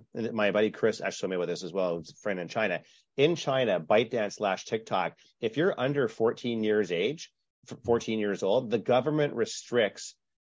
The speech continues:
to exclusively educational videos what children can see on TikTok.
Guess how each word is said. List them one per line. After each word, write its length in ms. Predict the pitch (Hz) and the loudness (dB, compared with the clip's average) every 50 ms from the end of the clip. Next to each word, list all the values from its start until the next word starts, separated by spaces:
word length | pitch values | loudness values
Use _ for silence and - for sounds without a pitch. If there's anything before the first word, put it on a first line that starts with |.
| _ _ | _ _
to 260 | - - 131 123 120 - | -4 0 2 2 2 0
exclusively 1080 | 120 - - - - - - 135 135 147 165 156 - 170 135 131 139 139 131 123 - - | -2 -6 -6 -10 -10 -6 0 2 4 4 4 4 0 -4 -2 0 0 0 0 0 0 2
educational 840 | 120 131 123 135 139 - - 127 120 120 - - 131 120 113 107 90 | 2 2 2 0 -4 -4 -2 -2 0 0 -2 -2 -4 -2 -2 -2 0
videos 640 | 85 95 92 104 110 117 123 135 160 175 170 - _ _ | 0 -2 0 0 0 0 0 0 -2 -4 -8 -12 _ _
what 240 | 110 110 117 113 - | 0 0 0 0 0
children 440 | - - 127 120 113 110 117 110 107 | -4 2 2 2 2 2 0 -2 -2
can 180 | - 107 101 95 | -4 -8 -8 -8
see 220 | - - 110 107 101 | -6 -4 -4 -2 -2
on 160 | 92 85 76 | -2 -4 -6
TikTok. 540 | - - 104 - - - 78 67 - - | -6 -8 -8 -6 -6 -6 -6 -6 -8 -16